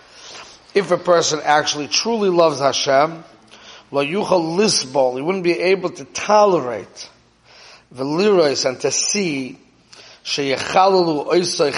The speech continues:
chas v'chalila, he wouldn't be able to tolerate chil Hashem, v'she'avru al mitzvoisav, and people transgressing on Hashem's mitzvahs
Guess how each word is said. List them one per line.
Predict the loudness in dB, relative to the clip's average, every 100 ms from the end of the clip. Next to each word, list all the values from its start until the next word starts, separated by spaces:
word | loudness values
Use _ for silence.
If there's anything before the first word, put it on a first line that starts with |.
| 2
chas | 2 2 -4
v'chalila, | -6 0 0 0 -2 0 0 -2 -12 -16 -18 -20 _ _ -20 -20 -20 _
he | -14
wouldn't | -6 -4 0
be | 2
able | 4 2
to | -2 -6 -6 -12 -20 _
tolerate | 0 4 4 4 2 0
chil | 0 0 2
Hashem, | 2 0 0 2 2 0 -12 -20 _ _ -20 -20 -20 -20 _ _
v'she'avru | -6 -2 2 4 4 4
al | 2 2
mitzvoisav, | 0 -6 0 2 2 0 0 0
and | -2
people | -4 -8 -4 -4 -4 -6
transgressing | -6 -4 -4 -2 0 2 0 -4
on | -4 -2
Hashem's | -2 0 -2 -2 -10 -12
mitzvahs | -8 -6 -6 -6 -8 -8 -8